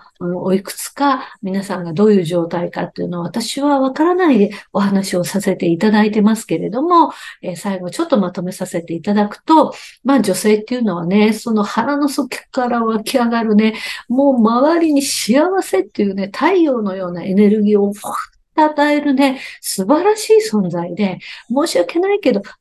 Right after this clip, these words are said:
男性よりも女性はそれを持ってるんです、本来。で、それをあなたの中に最大限生かすっていうことは自分のためであり、家族のためであり、うん、社会のためであり、強いては地球のため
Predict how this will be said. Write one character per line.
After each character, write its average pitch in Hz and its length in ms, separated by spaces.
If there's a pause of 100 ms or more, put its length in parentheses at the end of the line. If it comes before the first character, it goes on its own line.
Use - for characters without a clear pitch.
男 262 240
性 285 220
よ 277 100
り 269 80
も 170 140
女 170 120
性 240 220
は 220 120
そ 226 140
れ 262 80
を 254 60
持 233 240
っ - 140
て 277 120
る 190 120
ん - 20
で 175 80
す、 175 140
本 185 260
来。 175 240 (400)
で、 370 140
そ 320 260
れ 381 140
を - 20 (520)
あ 285 80
な 359 40 (180)
た 302 160
の 240 140
中 254 300
に 208 480 (160)
最 330 300
大 339 220
限 311 280
生 262 100
か 370 180
す - 140
っ - 40
て - 120
い 202 60
う - 20
こ - 80
と - 80
は 175 80
自 160 180
分 339 220
の 359 140
た 320 140
め 339 120
で 269 140
あ 254 160
り、 302 200
家 339 220
族 330 300
の 262 140
た 277 140
め 285 140
で 277 140
あ 330 100
り、 330 180 (300)
う 220 200
ん、 220 40
社 262 220
会 202 240
の 180 100
た 214 160
め 196 120
で 208 100
あ 262 120
り、 269 360
強 - 320
い 415 60
て 180 100
は 190 100
地 - 220
球 349 160
の 349 160
た 311 180
め 349 120